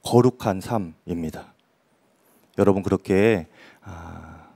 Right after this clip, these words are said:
사랑하시고 하나님이 명하신 거룩을, 예, 삶 가운데서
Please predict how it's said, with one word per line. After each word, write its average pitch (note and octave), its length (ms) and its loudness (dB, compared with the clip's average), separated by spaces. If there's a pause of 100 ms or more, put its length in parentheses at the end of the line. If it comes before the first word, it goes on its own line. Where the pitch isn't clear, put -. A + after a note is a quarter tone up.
(880)
사랑하시고 A#2 880 -2 (380)
하나님이 A2+ 400 0
명하신 F2 640 -2 (520)
거룩을, F#2 720 2 (340)
예, D#2+ 160 -14
삶 C#3 240 -6
가운데서 G#2 680 0